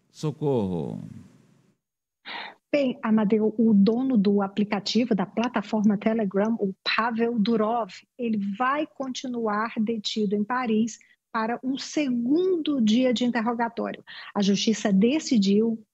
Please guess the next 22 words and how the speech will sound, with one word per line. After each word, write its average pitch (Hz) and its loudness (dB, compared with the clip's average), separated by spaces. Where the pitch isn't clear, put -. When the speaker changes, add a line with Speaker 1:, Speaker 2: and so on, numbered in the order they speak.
Speaker 2:
prorrogar 233 -2
a 233 -4
detenção 247 0
do 247 2
bilionário, 214 2
que - -4
aconteceu 208 -2
no 208 6
último 262 2
sábado, 214 -4
no 220 -8
final 320 0
do 208 -4
sábado, 202 -4
é, 226 0
em 320 0
Paris, 269 0
na 202 -4
capital, 220 -4
quando 262 0
ele 262 4
desembarcava 240 -2